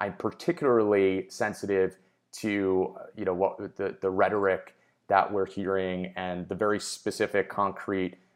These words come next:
uh, discriminatory policies coming out of D C,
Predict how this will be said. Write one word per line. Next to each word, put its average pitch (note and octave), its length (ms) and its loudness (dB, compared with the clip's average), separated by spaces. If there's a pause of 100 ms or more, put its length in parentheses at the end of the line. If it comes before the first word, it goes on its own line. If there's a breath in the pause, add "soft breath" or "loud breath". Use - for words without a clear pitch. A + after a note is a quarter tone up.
(120 soft breath)
uh, F2 540 6 (300)
discriminatory G2 720 0
policies G2 560 2
coming F#2 300 -4
out F2+ 120 2
of F2+ 200 0
D F#2+ 120 -6
C, G#2+ 460 -4